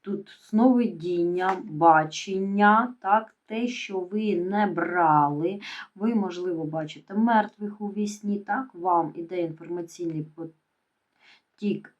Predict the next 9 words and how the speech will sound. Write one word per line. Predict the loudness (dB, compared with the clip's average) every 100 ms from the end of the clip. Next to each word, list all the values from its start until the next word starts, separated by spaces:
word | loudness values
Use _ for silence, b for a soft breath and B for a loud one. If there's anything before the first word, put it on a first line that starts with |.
| _
із, | -2 -2 -2 -4 -2
ем, | -2 0 -2 -2 -6 -12 _ _ _ _ _ _ -20 -18 -4
від | -2 -2 -6
мертвих, | 0 4 2 0 -6 -6 -6 B B _
і | -8
ви | -2 2
їх | 4 2 -2
правильно | -4 2 4 4 2 -2 -4 -6
трактуєте. | -10 -10 -12 -4 -2 -2 -4 -6